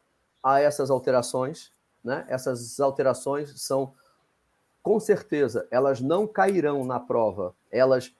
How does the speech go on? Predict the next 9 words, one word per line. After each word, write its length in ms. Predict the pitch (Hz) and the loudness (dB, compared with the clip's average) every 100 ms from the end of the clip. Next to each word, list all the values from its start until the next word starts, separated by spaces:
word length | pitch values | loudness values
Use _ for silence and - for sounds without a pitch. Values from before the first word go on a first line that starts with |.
| _ | _
despencarão 1400 | 120 160 196 185 - - 170 175 - 135 123 139 147 107 - _ | -2 2 2 0 -12 -6 -4 -4 0 0 2 0 -2 -6 -12 _
na 180 | 104 107 | -8 -6
prova, 480 | - 107 90 92 - _ _ | -2 -2 -2 -6 -10 _ _
não 160 | - 110 | -6 -2
é? 160 | 170 180 _ _ _ | -2 -6 _ _ _
Porque 240 | 151 147 151 | -2 0 0
são 180 | 160 | 2
alterações 720 | 151 147 139 131 - 160 185 | 2 2 2 2 2 0 0
importantes 800 | 185 180 - 143 - 165 214 - | -4 -4 -2 -2 0 2 2 -4